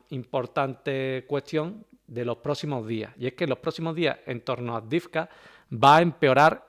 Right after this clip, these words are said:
el tiempo. Ya se informaba que hoy había alguna lluvia, incluso algún, algún canal ucraniano daba a conocer un vídeo donde se veían las trincheras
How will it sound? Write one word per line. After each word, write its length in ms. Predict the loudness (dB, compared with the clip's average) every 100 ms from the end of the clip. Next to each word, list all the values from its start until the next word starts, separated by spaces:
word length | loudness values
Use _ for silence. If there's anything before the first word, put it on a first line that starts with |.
| _
el 240 | -4 -4 -4
tiempo. 560 | 2 4 4 -2 -14 0
Ya 200 | 2 2
se 100 | 0
informaba 480 | -4 0 2 2
que 80 | 2
hoy 160 | 4 4
había 240 | 4 2
alguna 240 | 2 -2 2
lluvia, 340 | 4 4 4
incluso 520 | 2 -4 -6 -6 -8 -12 -20 -20 -20 _
algún, 920 | -6 -4 -4 -4 -4 -6 -6 -8 -10 -14
algún 380 | -10 -6 -6 -2
canal 360 | 0 0 0
ucraniano 720 | -2 -4 -4 -2 -2 -4 -6 -14 -20 _
daba 360 | -2 2 4 4
a 60 | 2
conocer 640 | -4 -2 0 0 -2 -6 -12 _ _ _ _ _ _ _ -6
un 140 | 2
vídeo 440 | 4 6 6 4
donde 240 | 4 0 -4
se 340 | -4 -4 -4
veían 320 | -2 -2 0 0
las 120 | -2
trincheras 640 | -6 -4 -2 0 2